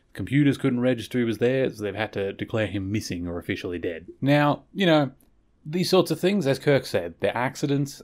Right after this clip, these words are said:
Accidents happen. You're in space. You're at an isolated place. There's a lot of things in space that can be dangerous, even outside of combat. Things like ion storms happen.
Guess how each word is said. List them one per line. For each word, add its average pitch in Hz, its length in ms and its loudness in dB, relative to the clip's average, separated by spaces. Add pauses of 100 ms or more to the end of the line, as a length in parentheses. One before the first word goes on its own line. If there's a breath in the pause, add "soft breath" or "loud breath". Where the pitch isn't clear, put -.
Accidents 120 460 -2
happen. 101 380 -4
You're 120 200 2
in 147 160 2
space. 101 480 -2
You're 98 100 -4
at 95 60 -8
an 104 100 -8
isolated 107 580 -2
place. 95 400 -4
There's 95 140 -6
a 95 60 -4
lot 110 280 -2
of 110 120 -4
things 107 340 -4
in 101 100 -6
space 101 360 -4
that 101 160 -6
can 127 100 -4
be 127 80 -2
dangerous, 104 500 -4
even 101 220 -6
outside 110 480 -4
of 98 80 -8
combat. 104 500 -6
Things 101 220 -8
like 113 140 -2
ion 117 320 0
storms 123 360 -2
happen. 107 520 -6